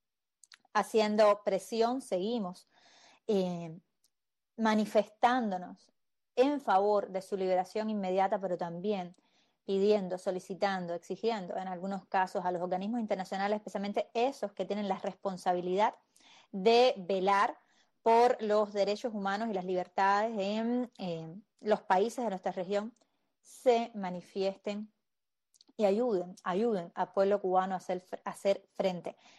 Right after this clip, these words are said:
a la represión de la dictadura y ayuden a terminar con la impunidad de Raúl Castro, de Díaz Canel y de toda esa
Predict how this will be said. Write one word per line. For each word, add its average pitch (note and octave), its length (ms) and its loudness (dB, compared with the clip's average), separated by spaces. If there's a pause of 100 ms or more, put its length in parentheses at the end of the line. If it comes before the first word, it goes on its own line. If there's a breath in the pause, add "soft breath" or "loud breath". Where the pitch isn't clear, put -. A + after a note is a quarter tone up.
(160 soft breath)
a F#3+ 340 0
la F#3 340 0
represión F#3 680 -2
de F3+ 80 0
la F3+ 100 2
dictadura F3+ 560 -2
y F#3+ 100 -2
ayuden G#3+ 580 -2
a G3 240 -4
terminar F3+ 640 -4 (540 soft breath)
con G#3+ 380 2
la G3 480 0
impunidad F#3 680 -2
de F#3+ 120 -6
Raúl F3+ 300 -2
Castro, G3 440 0
de F3+ 120 -2
Díaz F3+ 220 -4
Canel F3+ 400 -8
y F3+ 60 -2
de E3+ 100 -2
toda F3+ 360 0
esa F#3 440 -4